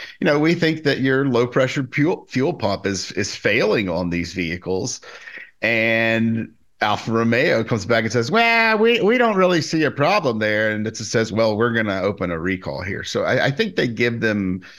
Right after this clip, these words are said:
at least some notice there because, you know, give them an opportunity to, to do the right thing and do a recall. Um, we, you know, here it's, it's there, you know, there, there are twelve incidents here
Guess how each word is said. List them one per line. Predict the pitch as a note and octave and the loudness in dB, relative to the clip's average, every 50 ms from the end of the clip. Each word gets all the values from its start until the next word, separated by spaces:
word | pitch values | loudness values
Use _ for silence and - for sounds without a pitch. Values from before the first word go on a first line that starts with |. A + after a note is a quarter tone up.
| - - - - | -20 -10 -2 -2
at | - A2+ | -2 0
least | B2+ B2+ C3 B2 A#2 - - - | 2 2 2 2 2 0 -2 0
some | B2+ A2+ G#2+ G2+ | 0 0 2 2
notice | F#2+ F#2+ F#2+ G2 G2 F#2 G2+ - - - | 2 2 2 2 0 0 -2 -4 -4 -2
there | G#2+ A2 G#2 G#2 G#2+ G#2 G#2 | -2 0 2 2 2 2 0
because, | G2+ G2+ F#2+ - - G#2 G2+ F2 - | 0 -2 -2 0 0 0 0 -2 -4
you | A2+ B2+ | -2 -2
know, | A#2 A2 | 0 -2
give | G#2 - - D#3 C3+ - | -2 0 -2 -2 0 0
them | C3+ B2+ A#2+ | 0 0 0
an | A2 | 2
opportunity | G2+ A2 A#2 - - G#2 G2 - - D3+ D3 C3+ A#2 A2 - F#2 F2+ F#2 G2 G2 - - | 2 0 0 0 -2 -6 -4 -2 0 0 2 2 2 0 0 0 -2 -2 -2 -4 -6 -4
to, | - G#2+ G2 F#2+ | -4 -2 -2 -2
to | E2+ - G#2 | -4 -6 -6
do | G2 G2 A#2+ A#2 | -4 -2 -2 0
the | G#2 G#2 | 0 0
right | G2+ F#2+ F#2+ F2 F2+ - | 0 0 0 0 -2 -2
thing | G2 G2 F#2+ F#2 | -2 -2 0 0
and | F#2 F2 | -2 -2
do | F2+ F2+ | -2 -2
a | E2+ | -2
recall. | F2 F2+ G2 G2 F#2 - G2 F2 D#2+ F2 E2 - - - - - - - - - - _ | -2 -2 -2 -4 -4 -2 -2 -2 -2 -2 -4 -6 -10 -16 -16 -16 -16 -18 -18 -20 -18 _
Um, | - F#2 F#2+ F#2 F#2 F2+ E2+ E2+ E2 E2 F2 F2+ E2+ E2+ - _ _ _ _ _ _ _ _ _ _ _ _ _ _ _ _ | -2 0 0 2 2 0 0 -2 -2 -4 -4 -6 -6 -10 -14 _ _ _ _ _ _ _ _ _ _ _ _ _ _ _ _
we, | - A#2+ B2 B2 A#2+ A2+ A2+ G#2 A#1 C2 - - - - - | -2 0 0 0 0 0 -2 -2 -4 -4 -6 -6 -8 -8 -4
you | - - | -4 -2
know, | G#2 F#2 F#2+ - - - - - - - - _ _ _ _ _ _ _ _ _ _ _ | -2 -2 -4 -6 -8 -10 -10 -10 -10 -12 -14 _ _ _ _ _ _ _ _ _ _ _
here | - - D3+ - D3+ D#3+ E3 C#3+ | -12 -8 -2 0 2 4 4 4
it's, | B2 A#2+ - - | 2 0 0 0
it's | A#2+ B2+ - - | -2 -2 -2 -4
there, | - - C3 C3 - - G3+ | -2 0 0 0 0 -2 -2
you | A#3 B3 | 0 2
know, | D3+ B2 B2+ | 2 2 2
there, | D#3 E3+ D3+ C3 | 2 2 2 2
there | C3 C#3+ C3+ | 0 0 0
are | C#3 C3+ B2 - - _ _ _ _ - | 0 -2 -4 -8 -14 _ _ _ _ -16
twelve | - - D3 C#3+ C#3 C3+ C#3 A#2 B2+ | -6 -2 2 2 4 2 2 2 0
incidents | B2 A#2+ - - A#2+ A2+ A2 A2 - | -2 -2 -2 -2 -4 -4 -4 -6 -4
here | - A#2+ A2 G#2+ G#2+ G#2+ G#2 G#2 G#2 G#2 G2 - | -2 0 0 2 2 2 2 2 0 0 -2 -6